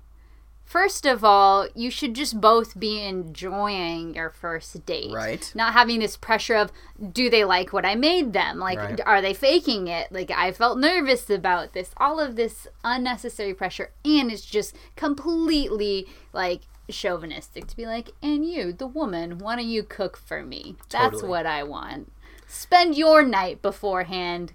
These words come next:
Speaker 1: cooking for me." Ugh. With the apron I bought you.
Speaker 2: Right.
Speaker 1: Because if you're gonna be with me, now you know your place.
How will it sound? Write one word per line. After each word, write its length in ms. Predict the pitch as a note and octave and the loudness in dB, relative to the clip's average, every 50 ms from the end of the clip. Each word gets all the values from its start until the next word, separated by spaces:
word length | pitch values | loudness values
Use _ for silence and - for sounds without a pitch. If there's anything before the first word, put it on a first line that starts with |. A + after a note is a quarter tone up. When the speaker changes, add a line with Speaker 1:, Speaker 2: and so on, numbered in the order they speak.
| - - | -14 -6
Speaker 1:
cooking 460 | - G3 F3+ F3+ - E3 D#3 D3+ E3 | -4 -4 -4 -2 -4 -6 -8 -8 -10
for 240 | D#3+ - - - - | -12 -12 -12 -12 -12
me." 380 | C#3+ C3+ C#3+ D3+ - F#3 F#3 - - - - - - - - | -12 -14 -14 -14 -14 -14 -16 -18 -20 -20 -20 -20 -20 -12 -6
Ugh. 280 | G3+ G3 F#3 F3 E3+ - - - - - - - - - - - | -2 0 0 0 0 -4 -8 -14 -16 -18 -20 -20 -20 -16 -8 -4
With 320 | - B3 C4+ B3+ A#3+ - - | -2 2 4 2 2 2 -2
the 180 | A#3+ A3 G#3+ | 2 4 6
apron 500 | G#3 G3+ F#3+ - - F#3 F#3+ E3+ E3 E3 | 6 6 4 2 -2 -4 -6 -4 -4 -4
I 160 | E3 E3 E3 | -6 -6 -6
bought 340 | D#3+ D3+ F3 D#3 D#3+ - - - | -6 -6 -4 -4 -4 -6 -6 -8
you. 340 | E3+ D3+ - - - F#3 - - - - | -10 -10 -8 -8 -10 -10 -10 -14 -16 -18
Speaker 2:
Right. 120 | - - | -6 0
Speaker 1:
Because 420 | A#3 A3+ A3 - C4+ C4 A#3+ A3+ G3+ | 2 2 2 4 6 6 6 6 6
if 160 | A3+ G#3+ G#3+ | 2 -2 0
you're 180 | A3 G#3+ G#3+ A3 | 0 0 2 2
gonna 200 | A#3+ A3+ A3+ G#3+ | 2 2 0 0
be 160 | G3+ G#3 F#3+ | 2 2 2
with 180 | G3 F#3+ F#3+ | 2 0 -2
me, 320 | G3+ G#3 B3 C4+ C#4+ C#4+ C4+ | -4 -4 -2 -2 0 0 0
now 180 | B3 A3+ A3 A3 | 2 2 2 2
you 180 | A3 G#3+ G#3+ | 2 0 -2
know 220 | G3+ F#3+ F3+ F3 F3 | -2 -2 -2 -2 -2
your 200 | F3 E3+ F3 E3+ | -4 -6 -8 -10
place. 680 | - - - - - G#2 - - - - - - | -10 -12 -14 -14 -12 -12 -14 -14 -12 -14 -14 -14